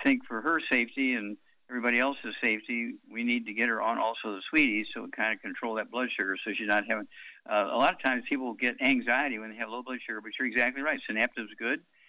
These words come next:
and you picked the right one, Healthy Brain and Heart Pack, absolutely. And so, and staying away from all the bad stuff, which includes sugar. But if you want an energy thing, don't forget our Rebound. That'll keep you going. And call us every couple of weeks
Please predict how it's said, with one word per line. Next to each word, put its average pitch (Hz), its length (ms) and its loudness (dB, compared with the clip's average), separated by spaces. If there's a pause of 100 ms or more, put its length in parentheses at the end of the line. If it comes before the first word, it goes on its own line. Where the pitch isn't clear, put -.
(280)
and 110 220 0
you 104 80 -2
picked - 220 -2
the 117 60 -4
right 127 180 4
one, 147 220 0
Healthy 123 260 -2
Brain 123 200 2
and 104 80 -2
Heart 127 180 0 (100)
Pack, 139 260 0
absolutely. 139 600 -2 (800)
And 117 240 -2 (100)
so, 123 220 4
and 113 300 -2
staying 131 200 4
away 131 140 2
from 127 120 -4
all 123 80 0
the 123 60 -6
bad 143 280 4
stuff, 120 200 -4
which 123 180 -8
includes 127 420 0
sugar. 156 280 0 (560)
But 117 100 -14
if 113 60 -10
you 120 80 0
want 135 160 2
an 123 160 4
energy 147 400 2
thing, 135 320 -4 (100)
don't 127 160 -6
forget 127 300 -2
our 117 160 2
Rebound. 120 540 2 (540)
That'll 139 200 -2
keep 135 260 4
you 107 120 0
going. 113 340 0 (640)
And - 180 0
call 156 220 4
us 139 140 -2
every 143 180 4
couple 131 240 -2
of 131 40 0
weeks 170 200 2